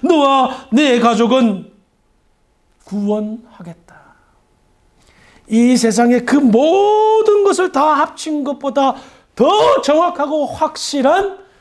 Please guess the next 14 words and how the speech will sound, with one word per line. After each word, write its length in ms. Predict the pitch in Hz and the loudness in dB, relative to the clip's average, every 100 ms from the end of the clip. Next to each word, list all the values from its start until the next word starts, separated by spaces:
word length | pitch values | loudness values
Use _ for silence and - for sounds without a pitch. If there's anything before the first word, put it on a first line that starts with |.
| _ _ | _ _
하나님이 800 | - - 311 285 262 247 247 240 | -10 -4 -2 -2 -2 -4 -4 -4
직접 600 | 262 359 - - 403 440 440 - - _ _ _ 196 | -4 -6 -8 -6 -2 -2 -4 -14 -20 _ _ _ -2
약속하신 920 | 240 254 - 247 233 220 220 220 214 | -2 -2 -6 -8 -6 -6 -6 -8 -8
이 380 | 202 190 175 147 | -8 -8 -10 -10
약속, 600 | 165 - 190 165 - _ | -12 -12 -12 -12 -12 _
이 260 | - 151 147 - | -12 -12 -12 -4
언약. 580 | 208 175 147 135 120 - _ _ _ _ _ _ _ _ _ _ _ _ _ _ _ _ _ _ _ - | -2 -2 -4 -10 -20 -20 _ _ _ _ _ _ _ _ _ _ _ _ _ _ _ _ _ _ _ -14
그래서 760 | - 208 254 247 233 220 208 - | -6 -2 -2 -2 -4 -4 -8 -6
노아는 580 | 170 196 214 175 135 - _ _ _ _ _ - | -2 0 0 -2 -8 -18 _ _ _ _ _ -12
위로를 540 | 139 208 269 240 233 | -4 0 2 2 0
받고 640 | 208 202 - 202 196 208 - _ _ _ _ | -2 -6 -8 -6 -6 -10 -16 _ _ _ _
힘을 720 | - - 269 240 220 220 220 - _ _ _ | -20 -10 0 2 2 0 -6 -18 _ _ _
얻었던 460 | - 139 139 - 180 | -8 -4 -4 -4 -4
겁니다. 400 | 196 147 120 - | -4 -8 -14 -20